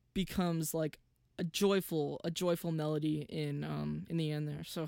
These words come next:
<laughs> next one is Doctor Ezuzuski. Um, <laughs> uh, the, this Doctor Ezuzuski, uh, it's an inside joke, okay, so,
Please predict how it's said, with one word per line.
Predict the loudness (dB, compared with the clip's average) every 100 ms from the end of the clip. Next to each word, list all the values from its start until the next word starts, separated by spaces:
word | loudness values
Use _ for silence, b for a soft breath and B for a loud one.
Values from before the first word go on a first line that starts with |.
| -4
<laughs> | -6 2
next | 2 4
one | 2 2
is | 0
Doctor | 2 2 2 0 0
Ezuzuski. | 0 0 0 0 -2 -2 -2 -4 b b b b b -6
Um, | 0 2 4 6 6
<laughs> | 6 4 -8 -20 -20 -6
uh, | -2 6
the, | 6 6
this | 4 0 0 -4
Doctor | 2 4 4 4
Ezuzuski, | 4 4 2 2 2 2 4 2 b b b b _ -2
uh, | 2
it's | 2
an | 4
inside | 4 6 4 6
joke, | 4 2 -2
okay, | 0 2 2
so, | 2 0 0